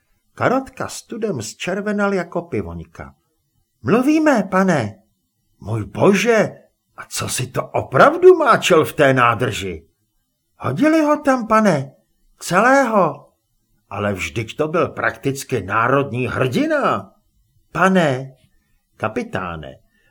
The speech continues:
bytová tíseň v Ankh-Morporku by byla mnohokrát horší, kdyby nebylo toho chlápka Primera a jeho balíčků prevence za pár pencí.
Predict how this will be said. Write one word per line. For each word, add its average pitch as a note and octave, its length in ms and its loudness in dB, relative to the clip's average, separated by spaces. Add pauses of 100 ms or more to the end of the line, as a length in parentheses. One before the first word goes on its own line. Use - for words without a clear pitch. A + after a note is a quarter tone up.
bytová F#3+ 500 0
tíseň F3+ 500 -6
v - 120 -14
Ankh-Morporku F#3 880 -2
by F3 160 0
byla D#3 260 -2
mnohokrát D#3 680 -2
horší, F3 540 -4
kdyby E3+ 280 -4
nebylo F3 380 0
toho F3 260 -4
chlápka C#3+ 540 -6
Primera F3+ 480 0
a E3 120 -4
jeho C#3 240 -2
balíčků C#3+ 640 -4
prevence E3+ 520 -4
za E3+ 120 -4
pár F3 320 -4
pencí. F#2 680 -8